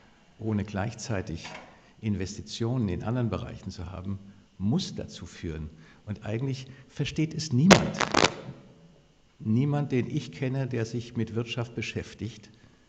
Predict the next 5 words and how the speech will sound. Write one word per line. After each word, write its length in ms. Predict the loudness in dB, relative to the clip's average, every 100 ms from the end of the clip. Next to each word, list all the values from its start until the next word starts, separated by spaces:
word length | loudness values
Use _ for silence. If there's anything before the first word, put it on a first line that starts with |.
| -20 -20 -20 -18 -18 -20 -20 -20 _ _ _ _
kann 240 | -2 0 0
verstehen, 880 | -2 -2 0 0 2 0 -4 -12 -8 -2
warum 340 | 0 0 -2
diese 220 | -2 -4
Sparpolitik 920 | -6 -6 -10 -6 -6 -6 -6 -10 -10